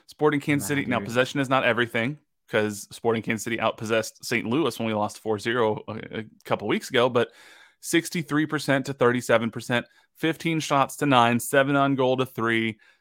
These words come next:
Speaker 1: uh, five hundred and forty passes to three hundred and twenty-eight, eighty-nine percent
Speaker 2: Mm.
Speaker 1: passing accuracy to eighty-one, eight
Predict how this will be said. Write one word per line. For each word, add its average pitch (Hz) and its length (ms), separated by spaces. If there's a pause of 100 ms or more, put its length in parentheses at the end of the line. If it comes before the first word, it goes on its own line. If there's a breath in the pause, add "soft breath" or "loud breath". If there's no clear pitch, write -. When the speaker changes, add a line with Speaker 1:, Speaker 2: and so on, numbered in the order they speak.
(180 soft breath)
Speaker 1:
uh, 98 300 (160)
five 135 220
hundred 139 240
and 143 100
forty 139 280
passes 139 440
to 127 80
three 131 200
hundred 131 260
and 131 100
twenty-eight, 127 640
eighty-nine 131 540
percent 117 380
Speaker 2:
Mm. - 60
Speaker 1:
passing 113 340
accuracy 117 520
to 113 180
eighty-one, 110 800 (480 soft breath)
eight 143 280